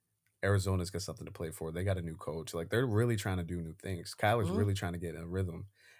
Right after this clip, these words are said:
Speaker 1: And he's exactly the type of quarterback that would give them problems. Um,
Speaker 2: Yes.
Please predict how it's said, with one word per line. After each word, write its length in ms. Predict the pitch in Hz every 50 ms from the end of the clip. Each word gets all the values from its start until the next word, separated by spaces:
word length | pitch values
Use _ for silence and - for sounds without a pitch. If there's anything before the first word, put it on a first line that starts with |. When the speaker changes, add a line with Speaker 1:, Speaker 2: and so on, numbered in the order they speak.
| -
Speaker 1:
And 140 | - 90 90
he's 180 | 110 139 127 117
exactly 500 | 107 90 90 95 104 113 123 - 120 98
the 80 | 95
type 180 | 95 - 92 82
of 80 | 87 -
quarterback 480 | - 98 98 90 80 78 80 85 -
that 80 | - 80
would 100 | 80 82
give 160 | 90 85 78
them 120 | 82 - -
problems. 640 | - 80 78 - - - - - - - - - _ _ _ _ _ _ _ -
Um, 220 | - 82 - -
Speaker 2:
Yes. 300 | 113 107 104 - - -